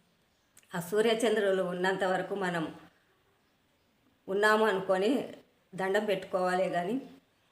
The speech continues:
మనకు వీలు కాని చోట ఇలాంటివి ప్రయోగించడం చాలా కష్టం.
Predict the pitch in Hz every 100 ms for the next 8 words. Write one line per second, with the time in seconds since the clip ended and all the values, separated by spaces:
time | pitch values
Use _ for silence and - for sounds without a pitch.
0 | _ _ _ _ _ _ _ _ _ _
1 | - 240 262 233 233 190 180 - - -
2 | 220 285 269 254 240 220 214 196 202 202
3 | 175 185 - - - _ _ - 196 202
4 | 190 190 180 160 - - 196 208 220 190
5 | 196 180 175 170 196 175 180 - - 180
6 | 160